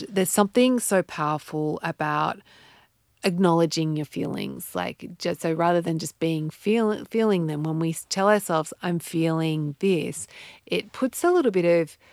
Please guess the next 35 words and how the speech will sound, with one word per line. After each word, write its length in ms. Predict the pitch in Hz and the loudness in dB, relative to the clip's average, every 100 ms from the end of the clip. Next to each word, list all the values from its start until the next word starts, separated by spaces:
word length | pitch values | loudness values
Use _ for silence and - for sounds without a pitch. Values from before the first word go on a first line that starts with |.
| _ _ _ - | _ _ _ -12
I 40 | 196 | -2
don't 100 | 240 | 2
know, 120 | 226 | 2
a 60 | 170 | 0
bit 200 | - 190 | 0 0
of 80 | |
separation 640 | 180 190 - 165 240 - 254 | 0 -4 -2 -2 0 -2 -6
from 140 | 254 | -4
the 80 | 247 | -6
feeling, 480 | - 233 233 226 220 | -4 -2 0 0 0
and 160 | 180 | -2
just, 220 | 180 190 - - | -2 -4 -6 -8
it 120 | - - | -6 -2
changes 400 | 220 254 320 294 | 0 2 2 2
the 100 | 262 | 0
dynamic 560 | 196 175 160 160 - | 2 0 0 -4 -4
of 400 | - 165 160 151 - _ 233 | 0 2 2 -2 -14 _ -8
the 140 | 185 180 | -4 -4
experience 800 | - - - 151 160 254 285 - | -6 -10 -4 -2 0 0 0 -4
of 80 | |
feeling 360 | 165 160 156 151 | -4 -4 -2 -4
the 80 | 147 | -6
feeling 560 | - 156 160 220 247 | -8 -6 -4 -2 -2
when 320 | 175 160 156 156 | -2 -2 -4 -4
we 160 | 151 | -6
can 280 | - 170 - | -8 -12 -10
name 300 | - - 180 | -8 -8 -8
it. 220 | - - - - - - - | -8 -10 -14 -20 -20 -20 -12
Um, 360 | - 165 147 151 - - _ | -4 -4 -4 -8 -16 -20 _
and 140 | - 190 | -2 0
it 100 | 208 | 2
doesn't 240 | 233 240 | 2 2
have 160 | 220 220 | -2 0
to 120 | 202 | -2
be, 420 | 180 175 170 165 | 0 0 0 -2